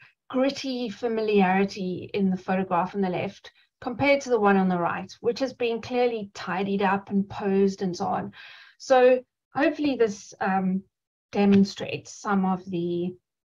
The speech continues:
qualities of snapshot photography and perhaps why they are so lovely. Um,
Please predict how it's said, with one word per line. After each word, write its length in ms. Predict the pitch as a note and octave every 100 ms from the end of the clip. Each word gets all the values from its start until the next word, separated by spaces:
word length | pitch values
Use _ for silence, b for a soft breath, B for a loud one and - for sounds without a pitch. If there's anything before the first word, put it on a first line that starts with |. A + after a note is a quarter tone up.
| _ _ _ _
qualities 500 | - G#3 G#3+ G#3 G#3
of 100 | G#3
snapshot 460 | - G#3+ F#3 - -
photography 720 | G3+ - F#3+ G3 F#3 F3 F3+ B B B
and 100 | D4
perhaps 300 | D4 E4 E4
why 580 | A#3 A3 A3+ A#3 A#3 G3
they 520 | G3+ G3+ G3+ G3 G3+ G3+
are 580 | G3 F3+ F3+ F3+ F3 F#3 - _
so 840 | - - G#3+ F#3 F#3 F#3 F3+ E3 G3+ _ _
lovely. 480 | - C#4+ G3 E3+ F#3 G3+ _ _ _ _ _ B B B B B B _ _ A3
Um, 500 | A3+ A3+ A#3 A#3+